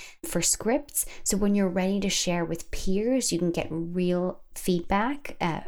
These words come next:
absolutely free. And for playwriters, the Theatre Maker Studio offers a thirty-day script challenge.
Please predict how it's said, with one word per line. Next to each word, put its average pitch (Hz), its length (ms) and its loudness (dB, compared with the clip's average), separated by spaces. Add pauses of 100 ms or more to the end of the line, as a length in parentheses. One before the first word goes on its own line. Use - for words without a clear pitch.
absolutely 165 460 0
free. 165 440 0 (420)
And 240 320 4
for 233 160 0
playwriters, 175 880 2 (580)
the 208 100 0
Theatre 269 460 4
Maker 175 640 2 (160)
Studio 180 1000 2 (320)
offers 170 600 2 (160)
a 175 100 -4
thirty-day 196 1160 0
script - 640 -2
challenge. - 880 -4